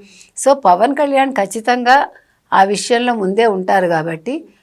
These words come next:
ఆయన అందరి మంచి కోరుకునే వ్యక్తి కాబట్టి,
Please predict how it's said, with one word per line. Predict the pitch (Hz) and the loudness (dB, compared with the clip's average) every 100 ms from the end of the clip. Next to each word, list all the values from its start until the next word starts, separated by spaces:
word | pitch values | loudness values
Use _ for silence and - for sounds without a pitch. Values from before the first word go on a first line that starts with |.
| _ | _
ఆయన | - 190 | -4 -2
అందరి | 185 190 240 | -2 -2 -2
మంచి | 254 247 226 233 | -2 -4 -6 -6
కోరుకునే | 202 190 208 208 196 | -4 -4 -4 -4 -4
వ్యక్తి | 170 160 185 | -4 -6 -8
కాబట్టి, | 185 165 156 160 339 | -6 -6 -8 -10 -12